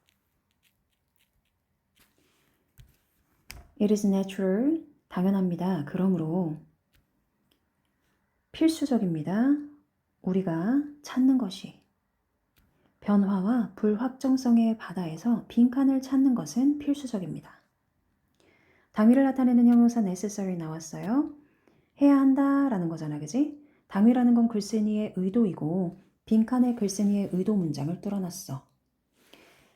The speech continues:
반드시 빈칸에는 패러프레이징 된 문장이 두 개, 많으면 세 개까지 나오니까 걱정하지 말고 읽으면 되지. 근데 얘들아,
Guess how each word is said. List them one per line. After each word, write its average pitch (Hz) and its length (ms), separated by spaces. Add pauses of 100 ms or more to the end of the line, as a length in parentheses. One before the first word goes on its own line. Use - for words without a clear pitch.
(160)
반드시 233 400
빈칸에는 208 880
패러프레이징 240 720
된 196 220
문장이 170 680 (140)
두 175 160
개, 143 240
많으면 175 480
세 294 160
개까지 240 360
나오니까 160 720 (440)
걱정하지 262 440
말고 185 240
읽으면 165 240
되지. 147 440 (1000)
근데 208 280
얘들아, 160 420